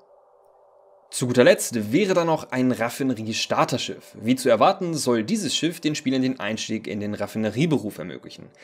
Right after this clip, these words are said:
Es ist ein Schiff für eine Person und kommt mit einem Traktorstrahl, welcher die Mining-Pods anderer Schiffe aufsammeln soll.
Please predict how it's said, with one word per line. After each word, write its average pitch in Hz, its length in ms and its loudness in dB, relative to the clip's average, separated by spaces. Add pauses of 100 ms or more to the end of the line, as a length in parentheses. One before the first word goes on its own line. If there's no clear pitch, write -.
(260)
Es 123 80 -2
ist 139 140 2
ein 127 100 2
Schiff 208 380 0
für - 380 -2
eine 185 200 0
Person 143 380 -2
und 131 240 -4
kommt 113 200 -4
mit 113 140 -6
einem 107 220 -8
Traktorstrahl, 101 800 -2
welcher 127 220 -2
die 117 100 -6
Mining-Pods 110 680 -2
anderer 101 300 -8
Schiffe 98 400 -10
aufsammeln 85 540 -2
soll. - 260 -18